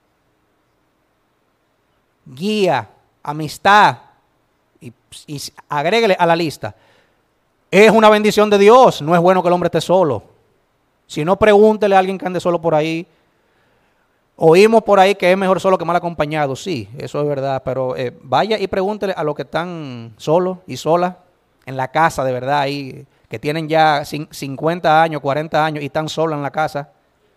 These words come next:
Vaya. Mano, yo lo he oído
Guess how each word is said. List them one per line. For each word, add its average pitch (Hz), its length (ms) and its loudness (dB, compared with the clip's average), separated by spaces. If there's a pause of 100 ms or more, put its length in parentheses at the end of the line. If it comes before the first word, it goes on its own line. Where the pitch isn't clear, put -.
(120)
Vaya. 220 520 0 (2000)
Mano, 165 220 -2
yo 143 140 0
lo 156 80 2
he - 20 4
oído 175 520 0